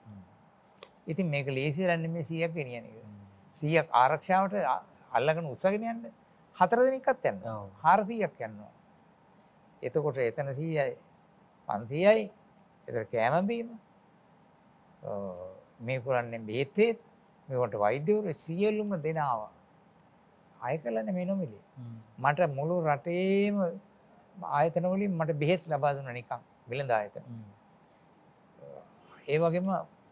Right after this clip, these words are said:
Speaker 2: මේ අසනීප වෙලා ඉන්න මේ අය යන්නේ.
Speaker 1: හ්ම්.
Speaker 2: අතරමඟ අපි නවත්තලා ඒ අයට වෙද මහත්තුරු ඇවිල්ලා,
Speaker 1: ඔව්.
Speaker 2: දොස්තරවරු ඇවිල්ලා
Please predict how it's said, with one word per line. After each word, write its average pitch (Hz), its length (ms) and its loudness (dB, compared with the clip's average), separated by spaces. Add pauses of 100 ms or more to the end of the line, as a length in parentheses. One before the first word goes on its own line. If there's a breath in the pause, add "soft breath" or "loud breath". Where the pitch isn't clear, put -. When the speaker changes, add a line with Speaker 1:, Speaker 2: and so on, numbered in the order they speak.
(340)
Speaker 2:
මේ 120 200 -12 (100)
අසනීප 165 440 -2
වෙලා 156 220 0
ඉන්න 147 240 -2
මේ 139 260 -8 (200)
අය 135 180 0 (220)
යන්නේ. 180 320 0 (120)
Speaker 1:
හ්ම්. 131 160 -10 (460)
Speaker 2:
අතරමඟ 196 420 4
අපි 170 240 6
නවත්තලා 156 580 4 (380)
ඒ 147 180 4
අයට 165 220 4 (140)
වෙද 160 220 4
මහත්තුරු 175 400 2
ඇවිල්ලා, 127 420 -2 (140)
Speaker 1:
ඔව්. 120 200 -6
Speaker 2:
දොස්තරවරු 170 540 4
ඇවිල්ලා 131 420 -2